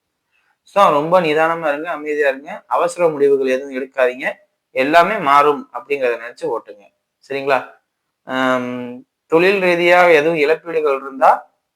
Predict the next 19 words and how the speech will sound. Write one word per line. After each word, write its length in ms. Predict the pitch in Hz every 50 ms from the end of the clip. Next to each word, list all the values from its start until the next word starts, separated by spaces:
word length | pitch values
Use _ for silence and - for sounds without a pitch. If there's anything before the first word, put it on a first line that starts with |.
| _ -
அதை 180 | 127 123 127
எப்படி 320 | 135 139 139 - - 98 -
சரி 220 | - 147 139 147
பண்ணணும் 380 | 156 160 156 147 139 143 147 143
அப்படிங்கிறத 420 | 135 131 135 131 127 127 123 120
பாருங்க. 360 | 117 - 120 117 120 120 131 156 190 - _ _ _ _ _ _ _ _ _ _ _ _
வேலை 340 | 135 147 170 196 214 214 214 202 190 175 165 160 156 151 151 147 143 143
இருந்துச்சுன்னா 500 | 143 156 160 175 170 160 160 165 185 240
அந்த 220 | - 156 143 131 127
வேலையை 260 | 139 151 165 156 139
தயவு 240 | 139 131 143 147 143
செஞ்சு 200 | 143 147 156 156
விட்டுறாதீங்க. 540 | 139 131 131 - 143 135 131 131 135 143 202 - - _ _ _ _ _ _
விட்டுட்டீங்கன்னா 480 | 131 139 165 190 175 165 147 160 196 202
அப்புறம் 320 | 170 156 135 123 120 120 -
திரும்ப 300 | - 170 180 185 185 175
அந்த 200 | 156 143 135 127
வேலையை 420 | 120 131 147 156 160 151 135 127 - _ _
வாங்குறதுங்கிறது 840 | - 135 151 175 185 175 170 160 151 156 147 139 131 127 147 196 247